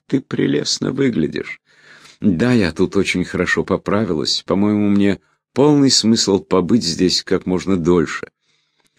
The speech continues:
А у нас в пансионате очень приличная публика. Мне просто позарез нужно было немножко развлечься, ведь все эти месяцы я не видела ни души, такая бывала скука".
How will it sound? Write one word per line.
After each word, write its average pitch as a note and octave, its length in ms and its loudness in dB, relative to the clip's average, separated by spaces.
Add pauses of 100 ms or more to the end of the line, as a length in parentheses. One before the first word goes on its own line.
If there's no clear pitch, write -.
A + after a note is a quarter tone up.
(160)
А G2+ 120 0
у G2 40 4
нас F#2 220 2
в - 60 -10
пансионате G#2+ 640 0
очень G#2 240 -4
приличная A2 600 -2
публика. - 500 -4 (640)
Мне D#2+ 220 2
просто D#2+ 440 -2 (400)
позарез E2 640 2
нужно D2 340 -6
было C#2+ 180 -4
немножко C#2+ 500 -6
развлечься, C#2 800 -4 (360)
ведь D2+ 160 -2
все - 260 2
эти E2+ 160 0
месяцы F2 560 -2
я F2 160 -2
не F2 140 0
видела D#2+ 340 -2
ни E2 160 -2
души, D2+ 460 -4
такая G2 420 -6
бывала D2+ 420 -6
скука". - 640 -6